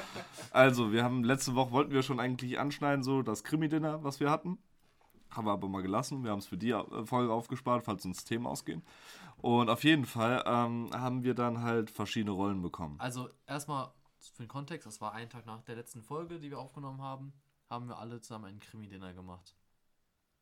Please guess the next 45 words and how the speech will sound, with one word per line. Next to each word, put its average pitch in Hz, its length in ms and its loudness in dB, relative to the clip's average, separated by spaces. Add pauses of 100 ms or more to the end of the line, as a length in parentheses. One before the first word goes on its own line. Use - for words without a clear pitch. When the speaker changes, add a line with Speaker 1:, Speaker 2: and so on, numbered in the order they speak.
(160)
Speaker 2:
Und 101 180 -18
dort 101 360 -10
haben 110 100 -12
wir 110 80 -12
Rollen 90 260 -14
bekommen. 92 240 -18
Jetzt 95 140 -18
kannst 92 160 -18
du 87 40 -16
weiterreden. 90 380 -18 (680)
Speaker 1:
Genau. 165 300 4 (400)
Äh, 131 220 8
auf 127 220 -2
jeden 165 240 4
Fall 123 460 2
hat, 110 300 -4
äh, 104 340 -8
wie 107 80 -4
gesagt, 113 320 2
du 101 60 -8
bekommst 110 320 -4
dann 101 80 0
deine 95 180 0
Rolle 143 240 4
zugestellt 131 680 0
und, 113 320 -4
äh, - 80 -8
halt 104 360 0
auch 95 100 -6
deinen 92 180 -8
Charakter, 113 540 -2 (120)
was - 320 -4
der 95 140 0
halt 95 160 -2
so 90 80 -4
alles 95 240 -4
macht 123 280 2
und 95 180 -8
wie 104 140 0
er 92 220 0
halt 98 220 -4
in 98 100 -6
Bezug - 400 -8
auf 92 240 -6
das, - 400 -8